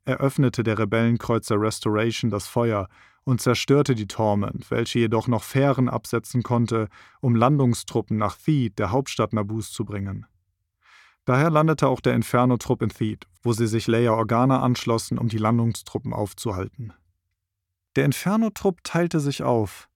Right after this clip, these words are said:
Aiden und Surgav arbeiteten in einem Team, während Miko mit der Prinzessin ein zweites Einsatzteam bildete. Nach der Reaktivierung mehrerer durch die Unwetter beschädigter Energierelays waren sie gezwungen, sich bis zum königlichen Palast zurückzuziehen,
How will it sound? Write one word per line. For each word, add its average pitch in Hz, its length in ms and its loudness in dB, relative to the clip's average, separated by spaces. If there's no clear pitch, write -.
Aiden 208 340 2
und 185 120 2
Surgav 185 600 0
arbeiteten 151 720 -2
in 127 140 -2
einem 127 300 0
Team, 190 540 -2
während 131 280 2
Miko 170 360 4
mit 160 160 2
der 135 80 4
Prinzessin 147 600 0
ein 139 140 0
zweites 123 500 0
Einsatzteam 104 640 -4
bildete. 101 540 -6
Nach 147 160 4
der 151 160 2
Reaktivierung 156 720 0
mehrerer 147 580 2
durch 131 220 0
die - 100 -8
Unwetter 135 440 0
beschädigter 127 680 -2
Energierelays 113 1040 -4
waren 156 240 0
sie 185 120 -4
gezwungen, 147 560 0
sich 131 220 -6
bis - 240 -6
zum 170 200 -2
königlichen 143 640 -2
Palast 123 380 -4
zurückzuziehen, 120 840 -4